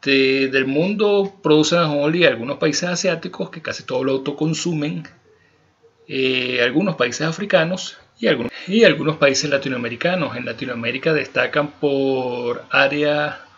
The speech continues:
de producción y por volumen de producción países como México,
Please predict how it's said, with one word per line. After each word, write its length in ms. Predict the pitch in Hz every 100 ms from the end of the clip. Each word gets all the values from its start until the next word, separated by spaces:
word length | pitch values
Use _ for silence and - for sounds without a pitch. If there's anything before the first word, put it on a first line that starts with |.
| _
de 140 | - 120
producción 760 | 123 117 110 - 143 139 135
y 80 | 120
por 400 | 110 - 117 113
volumen 480 | 117 117 151 160 123
de 80 | 107
producción 680 | - 139 156 - 160 139 - - _ _ _ _ _ _ _ _ _ -
países 360 | 165 135 156
como 220 | - 120 113
México, 540 | 135 113 135 -